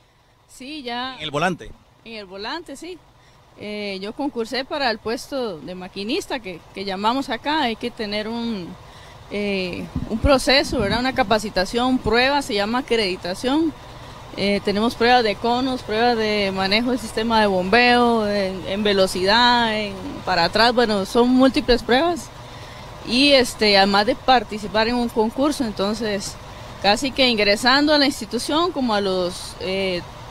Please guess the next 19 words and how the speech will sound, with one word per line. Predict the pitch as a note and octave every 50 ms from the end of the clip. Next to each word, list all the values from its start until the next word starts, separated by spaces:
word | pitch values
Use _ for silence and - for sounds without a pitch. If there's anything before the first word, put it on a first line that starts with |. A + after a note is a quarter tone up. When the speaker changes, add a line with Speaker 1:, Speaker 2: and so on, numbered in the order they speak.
| - - -
Speaker 1:
tres | - G#3+ A#3 B3+ - -
años | C#4+ C4+ D4 D#4 D#4+ C#4+
ya | G3 G#3+ G3+
estaba | G#3 - - - G#3+ G#3+ A3 A3 A3 G3 E3+ F3 G3 G#3 -
ascendida | - F3+ F#3 - G3 G3 F#3+ F#3+ G#3 A3 A3 A3+ A3 F#3
a | - - F#3 F#3+
maquinista. | F#3+ F#3 - - F3+ G#3 C4 F4+ E4 - - B3+ A#3 - - - - - - - -
Y | G#3
ahí | A3 A#3+ A#3+ C4
más | C4+ B3+ B3 G#3
bien | A3+ A3+ A#3+ A#3
he | A3+ A3+
ascendiendo | A#3 A3+ A#3+ A#3 A3+ A#3 A#3+ A#3+ A3+ A#3
a | A3
otros | A3+ A3 A#3 A3 A3 -
puestos. | - C4 C#4 D#4 - - - G#3+ - - F#3+
Actualmente | F3 - - G3 G#3 G#3 A#3 A3+ A3+ - C4
soy | B3+ C4+ A3 A3 A3+ A3
capitán | - A3 - - G3+ F#3+ - A3+ C4 D4+ D4+ D4+ C4